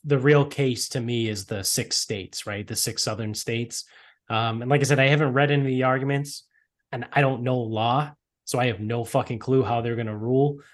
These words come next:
But from articles that I've read and, like, things on Twitter that I've seen, it seems as if, like, people think it could potentially go through. There, I would say if,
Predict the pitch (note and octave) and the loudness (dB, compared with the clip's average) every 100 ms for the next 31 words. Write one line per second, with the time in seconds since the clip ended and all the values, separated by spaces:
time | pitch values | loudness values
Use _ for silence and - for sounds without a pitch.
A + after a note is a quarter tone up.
0 | _ - C3+ - D3 B2+ B2 - C#3+ C#3+ | _ -4 -4 0 0 2 -2 0 4 6
1 | C#3+ D3 C3+ B2 A2 B2 B2 C3+ C3+ C3+ | 6 4 4 0 -2 -2 0 2 2 2
2 | B2+ A#2+ A2+ G#2+ G2+ C3+ B2 A#2 A2+ G#2+ | -2 -6 -6 -6 -6 -2 -2 -2 -4 -6
3 | - C3 C3+ B2+ C3 C3+ - D3 C#3+ C#3+ | -2 0 0 2 2 0 0 2 2 2
4 | D3 - - _ _ _ _ _ - E3+ | -2 -10 -20 _ _ _ _ _ -2 0
5 | C#3+ - - - - - F3 F3+ F3+ D#3 | 0 0 2 2 0 2 4 4 6 6
6 | D3+ D3 D#3+ E3+ - C#3+ C#3 B2+ C#3 C3+ | 6 4 2 -2 -2 0 0 2 0 -2
7 | - - _ _ _ E3 C3+ A#2+ - - | -10 -20 _ _ _ -6 -4 -4 -6 -18
8 | _ _ - D#3+ D3+ D3+ C#3 - D3 C#3+ | _ _ -4 0 4 6 4 4 4 4
9 | C#3 B2+ - _ _ _ - C#3+ C#3+ C3 | 4 0 -2 _ _ _ 0 2 2 -4
10 | - B2+ A#2 A#2+ A2 G#2 G2+ F#2 - D#2+ | -6 -4 -4 -4 -4 -4 -8 -10 -14 -18
11 | - _ _ - - - D#3+ D3 - _ | -18 _ _ -20 -2 6 6 6 -6 _
12 | _ _ _ _ _ _ _ D#3+ F3+ F3+ | _ _ _ _ _ _ _ 4 6 6
13 | F3+ E3+ D#3 D3+ | 8 8 8 4